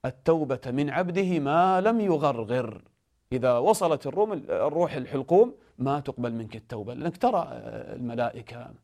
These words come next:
فعلى الإنسان أن يتدارك نفسه قبل أن يأتيه الموت، قبل يأتيه أمر الله تعالى.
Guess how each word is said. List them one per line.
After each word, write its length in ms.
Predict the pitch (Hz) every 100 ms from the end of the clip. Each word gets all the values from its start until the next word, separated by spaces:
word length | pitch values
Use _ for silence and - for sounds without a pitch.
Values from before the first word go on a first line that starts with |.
| _ _ _ _
فعلى 800 | - 127 131 - _ _ - 135
الإنسان 440 | 117 123 139 135
أن 80 | 127
يتدارك 520 | 120 - 127 117 110
نفسه 260 | 131 135 -
قبل 240 | 131 123
أن 140 | 117 120
يأتيه 360 | 113 113 156
الموت، 340 | 127 156 180 -
قبل 240 | - 117
يأتيه 340 | 110 - 143 143 _ _ _ -
أمر 380 | 120 127 147 139
الله 200 | 147 165
تعالى. 460 | - 143 147 107